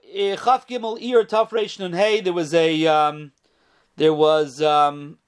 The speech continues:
<clears throat> there was a big fire in, uh, Kobrin, a fire no one had ever, in those days, unfortunately, with wooden homes, there were lots of fires in cities. Brisk had a fire around the same time as well,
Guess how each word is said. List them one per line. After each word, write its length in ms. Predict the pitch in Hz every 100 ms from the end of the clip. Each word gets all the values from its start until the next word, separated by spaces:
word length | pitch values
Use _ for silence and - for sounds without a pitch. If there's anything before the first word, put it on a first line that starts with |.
| _
<clears throat> 320 | 226 170 175
there 140 | 147 156
was 180 | 147 135
a 60 |
big 240 | 135 190 -
fire 560 | 185 185 202 196 190 -
in, 400 | 165 156 143 143
uh, 220 | 131 131
Kobrin, 600 | - 196 180 180 170 165 - - -
a 60 |
fire 320 | - 175 170
no 160 | 160 180
one 140 | 175
had 100 | 151
ever, 460 | 160 165 151 143 139
in 160 | - 139
those 180 | 160
days, 160 | 151 151
unfortunately, 580 | 139 139 180 - 147 143
with 200 | 123 135
wooden 260 | 160 160
homes, 400 | 135 185 175 156 _ - -
there 80 | 139
were 60 |
lots 200 | 160 160
of 100 | 151
fires 360 | 175 180 190 151
in 80 | 151
cities. 460 | 156 147 139 113 123 _ 170
Brisk 300 | 202 196 180
had 120 | 170
a 60 |
fire 480 | 151 165 165 160 156 - _
around 320 | 139 151 160
the 60 | 143
same 280 | - 165 156
time 300 | 156 151 139
as 140 | 127
well, 340 | 185 175 156